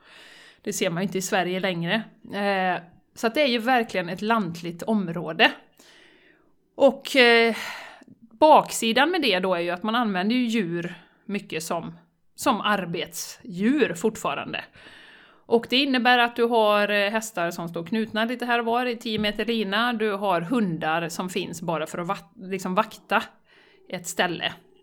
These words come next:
Som är helt själva då kanske hela veckan och så får de mat, antar jag, och så är de som vakthundar. Och då är det ju tyvärr så då att våran granne här då, han har ju en odlingslott.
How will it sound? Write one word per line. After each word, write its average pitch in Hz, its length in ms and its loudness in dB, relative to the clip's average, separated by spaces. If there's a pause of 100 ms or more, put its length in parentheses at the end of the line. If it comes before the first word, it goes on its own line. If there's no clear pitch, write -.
(840)
Som 202 220 -4
är 165 80 -4
helt 180 200 -6
själva 196 300 0
då 262 100 2
kanske 247 240 -4
hela 254 140 2
veckan 269 420 0
och 240 80 -6
så 220 320 -4
får 220 180 -2
de 208 100 -2
mat, 196 460 -4
antar 214 280 -2
jag, 214 200 2
och 202 80 -6
så 190 280 -4 (720)
är 220 160 4
de 190 220 -4 (220)
som 196 160 -6
vakthundar. - 480 -8
Och 226 120 2
då 269 80 0 (320)
är 269 140 6
det 226 60 2
ju 247 160 4 (240)
tyvärr 285 460 6
så 269 140 -2
då 220 100 4
att 208 160 0
våran 226 380 2
granne 269 640 2
här 240 180 4
då, 165 260 -2 (260)
han 233 220 -2
har 277 160 2
ju 214 80 0
en 202 120 -2
odlingslott. 180 1080 -2